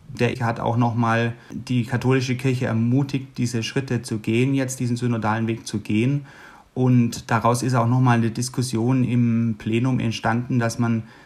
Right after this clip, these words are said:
solche Sichtweisen von außen auch noch stärker einbinden sollte, auch zum Beispiel aus anderen Ländern, Afrika, Lateinamerika, auch um dem Vorwurf vielleicht zu begegnen, es handele sich bei dem synodalen Weg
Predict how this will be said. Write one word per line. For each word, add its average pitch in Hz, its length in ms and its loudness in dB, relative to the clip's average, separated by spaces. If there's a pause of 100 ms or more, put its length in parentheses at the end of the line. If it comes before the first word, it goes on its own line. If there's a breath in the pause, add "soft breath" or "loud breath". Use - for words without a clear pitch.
solche 117 420 -2
Sichtweisen 123 540 0
von 123 140 -2
außen 135 680 0
auch 117 260 0
noch 127 160 2
stärker 113 480 -2
einbinden 117 520 -2
sollte, 107 400 -2
auch 117 140 0
zum - 140 -2
Beispiel 117 380 -2
aus - 200 -4
anderen 120 360 0
Ländern, 127 560 0 (220 loud breath)
Afrika, 123 560 -6
Lateinamerika, 117 1040 -2 (300 loud breath)
auch 123 200 2
um 139 260 4
dem 123 460 4
Vorwurf 139 520 2
vielleicht 127 520 -4
zu 127 160 -4
begegnen, 131 840 0
es - 280 -4
handele 123 300 2
sich 123 260 -4
bei 117 120 0
dem 113 200 -2
synodalen 110 500 0
Weg 113 240 -4